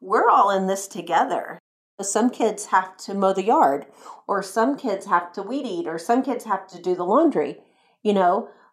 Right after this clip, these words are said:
our boys may not do all the chores,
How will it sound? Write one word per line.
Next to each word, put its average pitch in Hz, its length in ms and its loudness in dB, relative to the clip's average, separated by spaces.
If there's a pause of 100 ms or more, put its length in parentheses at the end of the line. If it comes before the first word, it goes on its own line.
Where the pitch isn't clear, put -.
(260)
our 226 180 4
boys 247 320 0
may 180 240 2
not 190 380 2
do 185 180 -2
all 185 200 6
the 160 120 -8
chores, 214 640 -6